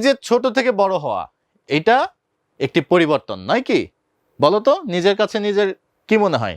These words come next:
এটা পরিবর্তন না? হ্যাঁ, এটা একটা পরিবর্তন, ঠিক আছে? তো এর অর্থ এটি একটি যাত্রা এবং একটি চলমান প্রক্রিয়া, মানে এটি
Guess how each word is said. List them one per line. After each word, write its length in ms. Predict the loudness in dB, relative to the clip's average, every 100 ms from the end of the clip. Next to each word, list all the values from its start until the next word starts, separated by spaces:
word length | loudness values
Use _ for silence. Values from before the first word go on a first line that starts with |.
| -8
এটা 120 | -4
পরিবর্তন 440 | 2 2 2 0 -2 0
না? 80 | -2 -6 _ _ _ _ _ _ -2
হ্যাঁ, 260 | 0 2 0 -2
এটা 140 | 2 2
একটা 220 | 4 2 2 -4 _ _ _ 0
পরিবর্তন, 500 | 2 2 -2 -8 -12 -8
ঠিক 120 | -2 0
আছে? 180 | 0 -4 -8 _ _ _ _ _ _ _ 2
তো 60 | 2 4 4
এর 80 | 4
অর্থ 220 | 2 0 0 0 -4 _
এটি 220 | -4 -2 -2 -2
একটি 160 | -2 -4 0
যাত্রা 400 | 0 0 -2 -2 -2 -6 _
এবং 240 | -6 -4 -4
একটি 180 | -4 -6 -4
চলমান 540 | 0 0 2 2 0 0
প্রক্রিয়া, 440 | -4 -6 -4 -2 -2
মানে 240 | -2 -2 -2 -2 -12 -20 -4
এটি 260 | 0 2